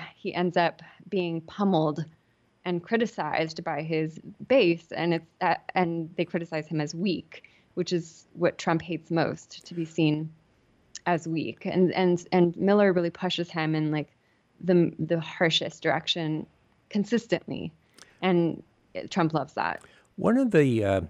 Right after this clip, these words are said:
Speaker 2: the things that I see is that, uh, in one area,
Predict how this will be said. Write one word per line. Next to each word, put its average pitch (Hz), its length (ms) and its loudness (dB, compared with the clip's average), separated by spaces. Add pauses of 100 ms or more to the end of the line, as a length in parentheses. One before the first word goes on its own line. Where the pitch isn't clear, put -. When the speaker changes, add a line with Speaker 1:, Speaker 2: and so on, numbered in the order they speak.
(140)
Speaker 2:
the 117 160 0
things 175 380 6
that 135 120 8
I 104 180 6
see 143 460 4
is 107 200 2
that, 120 340 2
uh, 123 40 -2
in 120 400 0
one 190 180 6
area, 107 720 0